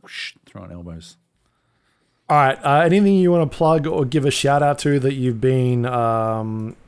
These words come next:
Speaker 2: interested in or checking out?
Speaker 1: Uh,
Speaker 2: Working on?
Speaker 1: no. What
Speaker 2: All right.
Speaker 1: about you, Luke?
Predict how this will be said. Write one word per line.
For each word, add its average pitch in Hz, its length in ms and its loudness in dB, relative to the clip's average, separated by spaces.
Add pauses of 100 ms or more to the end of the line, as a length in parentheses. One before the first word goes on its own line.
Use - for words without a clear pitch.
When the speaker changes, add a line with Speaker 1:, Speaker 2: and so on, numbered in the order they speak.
(260)
Speaker 2:
interested 120 380 -2
in 120 240 -2
or 95 180 -8
checking 120 320 -8
out? 123 200 -10 (1600)
Speaker 1:
Uh, 98 260 -6
Speaker 2:
Working 117 220 -4
on? 123 220 -4 (1500)
Speaker 1:
no. 90 140 -10 (3000)
What - 80 -20
Speaker 2:
All 95 40 -12
right. 92 120 -4
Speaker 1:
about 85 80 -12
you, 76 100 -12
Luke? 69 240 -18